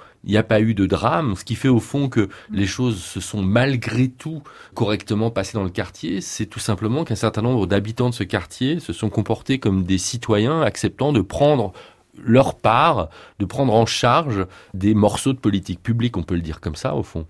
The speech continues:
Speaker 2: Oui, oui, je pense qu'on peut le dire comme ça. Et c'est, il y a, d'ailleurs, certains des militants les plus politisés, on le lit aussi dans le livre de Juliette,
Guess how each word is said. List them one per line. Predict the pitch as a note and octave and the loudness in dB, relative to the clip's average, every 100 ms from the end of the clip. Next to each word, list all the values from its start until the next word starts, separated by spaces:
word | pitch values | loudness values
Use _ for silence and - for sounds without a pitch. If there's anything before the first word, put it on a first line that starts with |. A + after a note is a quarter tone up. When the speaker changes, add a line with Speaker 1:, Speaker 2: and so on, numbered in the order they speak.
| _ - - _ | _ -20 -20 _
Speaker 2:
Oui, | A#3+ | -2
oui, | A#3+ D4 | 4 4
je | C4 | 4
pense | - G#3 | -2 -2
qu'on | G#3+ | -2
peut | G#3+ | 0
le | G3 | 0
dire | G3+ | 0
comme | - G3 | 0 -2
ça. | F#3 C#4 D#4+ A3 | 0 2 4 2
Et | |
c'est, | G3+ A#3 F#3+ G#3 | -2 -2 0 0
il | G#3+ | 2
y | A#3 | 2
a, | |
d'ailleurs, | F#3 A#3 C#4 - | 2 2 2 0
certains | A#3 - | -4 2
des | B3+ A#3 | 4 4
militants | A3 A#3 G#3+ | 0 0 -2
les | G#3 B3 | 0 0
plus | - - D#4+ | -2 -6 -2
politisés, | B3+ A3 G#3 G3+ C4+ D4 | -2 -4 -6 -2 0 2
on | F#3 | 0
le | F#3+ | -2
lit | G#3 | 0
aussi | A3+ - | -2 -2
dans | G#3 F#3 | -2 0
le | F3+ | -2
livre | G3 F#3+ | -4 -4
de | F#3+ | -4
Juliette, | F#3 A3 C#4+ | -2 -2 -2